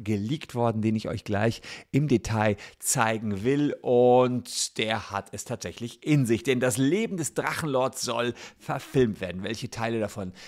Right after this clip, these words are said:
das schauen wir uns gleich an. Apropos geleakt. Geleakt sind auch eure Daten und zwar millionenfach von sechs Millionen Deutschen. Ja,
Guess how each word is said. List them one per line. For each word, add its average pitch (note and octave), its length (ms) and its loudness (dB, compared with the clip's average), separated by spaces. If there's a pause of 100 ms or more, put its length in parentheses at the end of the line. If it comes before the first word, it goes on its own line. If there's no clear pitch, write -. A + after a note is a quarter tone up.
(180)
das - 340 -8
schauen E2 240 -12
wir F2 60 -14
uns F2+ 120 -14
gleich A#2+ 300 -10 (100)
an. - 160 -10 (420)
Apropos A#2+ 640 2
geleakt. A2 560 -6
Geleakt A2 300 -6
sind - 180 -6
auch G#2+ 80 -4
eure G#2 260 -2
Daten A#2 300 -2
und A2 80 -2
zwar G#2+ 220 -4
millionenfach A2+ 720 -2
von A2+ 160 -4
sechs - 400 -6
Millionen B2 320 0
Deutschen. G2 400 -6 (480)
Ja, - 320 -10